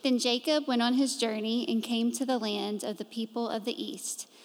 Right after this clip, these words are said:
As he looked, he saw a well in the field, and behold, three flocks of sheep lying beside it,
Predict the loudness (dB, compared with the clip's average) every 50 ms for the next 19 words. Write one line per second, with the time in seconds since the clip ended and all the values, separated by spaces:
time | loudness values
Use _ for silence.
0 | -20 -12 _ -2 0 0 2 2 4 4 4 6 4 4 4 2 -2 -4 -2 -2
1 | 0 2 4 4 4 4 4 2 2 2 2 2 2 2 2 2 4 6 6 6
2 | 6 4 2 2 2 2 2 2 0 0 0 -2 0 2 2 0 0 0 -2 0
3 | 0 -2 -4 -6 -8 -14 -20 -20 -20 -20 -20 -20 _ -4 2 4 6 6 6 4
4 | 4 2 2 2 2 0 -2 -2 -2 0 0 0 0 0 0 -2 -4 -6 -4 -2
5 | -2 0 0 0 0 0 -2 -4 -2 -2 -2 -2 -2 -4 -6 -8